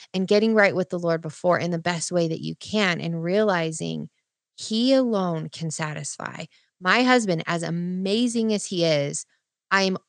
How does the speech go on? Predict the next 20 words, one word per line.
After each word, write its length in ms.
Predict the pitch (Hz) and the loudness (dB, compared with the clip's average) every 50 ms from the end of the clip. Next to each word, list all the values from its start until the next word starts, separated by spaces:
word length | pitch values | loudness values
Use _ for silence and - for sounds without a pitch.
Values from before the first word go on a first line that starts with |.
| _ _ - | _ _ -2
always 500 | 180 190 190 196 202 202 202 208 190 185 | 2 4 4 6 6 6 6 4 2 0
wanting 480 | 170 165 165 160 151 156 147 147 147 156 | -2 0 0 0 0 -2 -4 -6 -8 -8
more 260 | 160 156 156 151 147 147 | -10 -8 -4 -4 -2 -4
attention 420 | 147 - - 151 147 - - - | -4 -6 -8 -8 -10 -8 -10 -14
from 200 | 147 - - 165 | -14 -14 -16 -16
him. 240 | 139 - 135 127 - _ _ _ _ _ _ _ | -12 -12 -12 -12 -12 _ _ _ _ _ _ _
And 120 | 175 180 175 | -4 -4 -4
he 340 | 160 - - - 196 202 190 | -4 -6 -8 -2 2 2 2
is 120 | 180 - - _ _ _ _ | 2 0 -6 _ _ _ _
always 480 | 190 196 196 190 190 190 185 185 - - | 0 2 4 4 4 4 2 0 -2 -2
feeling 300 | - 175 160 156 156 156 | -2 -2 0 0 -2 -2
like, 240 | 151 151 147 - 165 | -2 -4 -4 -4 -4
"Lindsay, 380 | 160 160 165 160 165 165 165 - - | -2 0 0 0 0 -2 -2 -2 -2
I'm 140 | 165 160 160 160 160 | -2 -2 0 0 0
never 260 | 156 156 151 156 151 | 0 0 0 -2 -2
gonna 220 | 156 151 151 151 | 0 -2 -2 -2
be 140 | 147 151 147 | -2 -2 -2
enough 260 | 147 147 147 147 143 | -2 0 -2 -2 -4
for 140 | - - 151 | -4 -6 -4
you 280 | 147 143 139 139 143 | -2 -2 -2 -2 -4